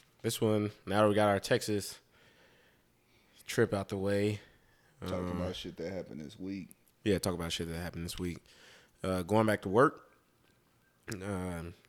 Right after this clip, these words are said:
Speaker 1: I only went to work on Monday. It's
Speaker 2: Mm.
Speaker 1: feel, it's, it still feel like I ain't even left Lee, 'cause I, yeah, I just came back to work on Monday, and then I started feeling sick. And so I didn't go to work.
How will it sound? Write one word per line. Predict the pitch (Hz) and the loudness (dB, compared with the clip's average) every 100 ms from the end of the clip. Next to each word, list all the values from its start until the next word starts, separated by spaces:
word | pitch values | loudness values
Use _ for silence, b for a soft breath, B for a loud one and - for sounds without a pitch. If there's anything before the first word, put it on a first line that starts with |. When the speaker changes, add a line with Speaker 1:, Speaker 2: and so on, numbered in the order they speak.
| - | 0
Speaker 1:
I | |
only | 117 107 | 4 4
went | 98 | 2
to | 92 | 0
work | 95 | -2
on | 90 85 | -4 -4
Monday. | 104 90 87 87 - _ _ - | -4 -4 -6 -8 -14 _ _ -10
It's | 123 | -6
Speaker 2:
Mm. | - | 0
Speaker 1:
feel, | 110 | 2
it's, | 98 156 - - | 2 -4 -8 -10
it | - | -8
still | - 110 | 0 0
feel | 110 | 2
like | 117 120 | 4 4
I | 135 | 4
ain't | 120 | 2
even | 113 117 | 0 2
left | 147 143 | 2 0
Lee, | 104 98 | -4 -4
'cause | 92 92 | -4 -4
I, | 104 | -4
yeah, | 113 107 | -2 -2
I | 107 | -2
just | 123 | -4
came | 120 104 | -2 -2
back | 95 | -2
to | |
work | 104 95 | -4 -4
on | 95 | -4
Monday, | 113 117 95 | -2 0 0
and | |
then | 95 | 0
I | 104 | -4
started | 98 87 | -4 -6
feeling | - 92 87 | -4 -6 -4
sick. | - 127 104 - B B B B B B B 98 | 0 2 2 -2 B B B B B B B -2
And | 95 90 | -2 -2
so | 87 | 2
I | 107 104 | 4 4
didn't | 101 | 4
go | 95 | 2
to | 95 | 2
work. | 95 101 | 4 2